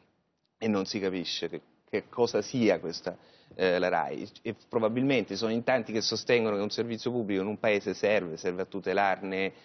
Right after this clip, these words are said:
eh, ah, persino gli interessi, perché se non c'è qualcuno che racconta, eh, agli italiani chi sono e perché sono italiani,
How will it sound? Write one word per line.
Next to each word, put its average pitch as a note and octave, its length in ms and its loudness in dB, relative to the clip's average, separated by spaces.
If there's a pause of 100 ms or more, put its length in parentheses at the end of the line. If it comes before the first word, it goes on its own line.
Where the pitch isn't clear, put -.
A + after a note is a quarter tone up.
(200)
eh, G2 240 0
ah, G#2 160 0
persino D3+ 420 -2
gli B2+ 140 0
interessi, B2 960 0
perché G#2 260 -6
se C3+ 120 -4
non C3+ 100 -2
c'è - 180 0
qualcuno G2+ 880 0
che A#2 140 0
racconta, G2+ 840 0
eh, A2 120 -4
agli G#2+ 260 0
italiani G#2+ 500 0
chi A#2+ 140 -8
sono B2 320 0
e F#2+ 60 -4
perché - 260 -6
sono G#2 260 -6
italiani, A2+ 640 0